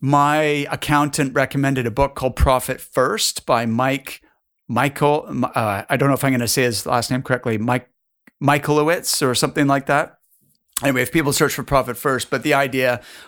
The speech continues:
was you set up different bank accounts for your, you know, tax and your payroll and, you know, all this, but also that you identify the percentage that you want to have left as profit at the end of the year. And instead of,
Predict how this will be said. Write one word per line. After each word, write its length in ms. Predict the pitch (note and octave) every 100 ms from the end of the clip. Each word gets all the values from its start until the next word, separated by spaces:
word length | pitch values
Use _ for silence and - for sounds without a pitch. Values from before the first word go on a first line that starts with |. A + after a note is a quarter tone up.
| -
was 180 | C3+ A#2
you 80 |
set 200 | B2 D#3+
up 100 | B2
different 260 | - D3 C3
bank 220 | C#3 C3+
accounts 460 | C3 D3 C#3 C3 -
for 160 | -
your, 360 | B2+ A#2+ A#2 A2 - - -
you 60 | B2
know, 100 | A2
tax 520 | - C3 A#2 A#2 -
and 100 | B2
your 380 | A#2+ A#2+ A2+ G#2+
payroll 640 | - C3 A#2+ A#2+ A#2+ A#2+
and, 280 | A2+ A2+ A2
you 100 | B2
know, 100 | A#2
all 80 | A#2
this, 180 | B2+ A#2+
but 160 | D#3
also 460 | C#3+ F3+ - D3 C3
that 160 | C3 B2
you 460 | C#3+ C3+ C3 B2+ - - - - - - _ -
identify 580 | D#3 C3+ D#3+ D#3 E3+ D3+
the 140 | C#3+
percentage 580 | A#2 C3+ - C#3 C#3 B2
that 140 | C3+ B2
you 180 | B2+
want 380 | B2+ C3+ B2+ C3
to 220 | - -
have 280 | A#2+ B2 C3
left 380 | A#2 C3 B2+ -
as 100 | A#2+
profit 400 | - C#3+ C3 C3
at 120 | B2
the 60 | C3
end 120 | B2
of 80 | A#2
the 60 |
year. 640 | A#2 C#3+ D3 B2 A#2 A#2 -
And 120 | D3 C3+
instead 340 | B2+ E3+ D3
of, 300 | C3 B2 -